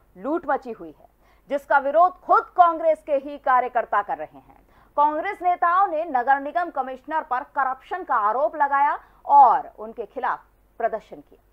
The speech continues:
छिंदवाड़ा में कांग्रेस के वरिष्ठ नेता राहुल मालवीय ने नगर निगम कमिश्नर इच्छित गढ़पाले पर भ्रष्टाचार का आरोप लगाते हुए नारेबाजी की और कमिश्नर पर कमीशनबाजी करने का आरोप लगाया।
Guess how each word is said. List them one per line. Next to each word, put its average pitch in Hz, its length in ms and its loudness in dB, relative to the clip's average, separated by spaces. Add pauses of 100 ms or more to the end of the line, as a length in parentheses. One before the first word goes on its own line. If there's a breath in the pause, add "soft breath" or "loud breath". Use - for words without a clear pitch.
छिंदवाड़ा 302 360 2
में 370 140 -6
कांग्रेस 269 380 -6
के 349 100 -10
वरिष्ठ 208 320 -6
नेता 247 280 -10
राहुल 208 300 -4
मालवीय 175 380 -10
ने 285 160 -10
नगर 202 340 -12
निगम 254 320 -14
कमिश्नर 185 580 -12 (220 soft breath)
इच्छित 277 560 -14
गढ़पाले 170 720 -10
पर 143 480 -10
भ्रष्टाचार 147 640 -16
का 165 80 -8
आरोप 165 380 -12
लगाते 165 340 -16
हुए 254 200 -16
नारेबाजी 185 680 -14
की 277 220 -20
और 311 160 -14
कमिश्नर 196 460 -12
पर 165 320 -8 (280 soft breath)
कमीशनबाजी 285 880 -8
करने 156 280 -16
का 151 100 -12
आरोप 143 280 -16
लगाया। - 320 -18